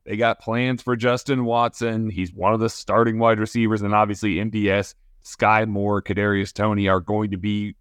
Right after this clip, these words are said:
also some of your starting wide receivers. So I'll be the guy that everybody craps on this week. If you enact, if you don't have all seven active,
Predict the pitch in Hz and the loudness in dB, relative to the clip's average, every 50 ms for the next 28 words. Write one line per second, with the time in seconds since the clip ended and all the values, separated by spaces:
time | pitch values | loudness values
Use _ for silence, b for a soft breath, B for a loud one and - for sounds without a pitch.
0 | _ - 107 117 113 107 - - 117 104 101 107 104 - - - 120 110 107 95 | _ -2 0 0 0 0 0 2 2 4 4 2 0 -2 -2 -2 0 0 0 0
1 | 92 98 98 95 - - 110 107 104 104 104 104 101 104 101 95 95 - - 113 | -2 -2 -2 -2 0 2 2 2 2 0 0 0 2 0 0 0 -4 -6 -4 -2
2 | 104 95 104 98 - - 113 110 104 98 - _ _ _ _ _ - 110 135 151 | -2 0 -2 -2 -2 -2 -2 0 0 -2 -4 _ _ _ _ _ -4 -2 0 2
3 | 165 170 156 160 143 151 135 131 131 123 123 127 123 117 117 113 120 117 113 - | 2 2 2 2 2 4 4 4 2 2 0 -2 -2 -2 -2 -2 -2 -2 -2 -4
4 | - - 135 131 113 110 107 - - 113 107 104 101 104 104 101 - - 104 104 | -4 -4 -2 0 0 0 0 -2 -2 -2 0 0 -2 -2 -4 -6 -6 -6 -4 -2
5 | 101 101 101 - - 127 139 139 139 151 160 165 160 151 131 127 127 120 120 123 | -2 -2 -2 -4 -4 -4 -4 -4 -4 -4 -2 0 2 2 2 2 0 0 0 0
6 | - - - 120 113 123 139 156 147 147 - - - - 127 123 117 117 117 117 | 0 -2 -4 -4 -4 -4 -2 0 0 0 0 -2 -4 -2 -2 0 0 0 0 0
7 | 113 - - 131 120 107 110 107 - - 95 101 104 107 - - 120 113 113 | -2 -2 -2 -2 -2 -2 -2 -4 -4 -2 0 2 2 2 2 0 0 0 0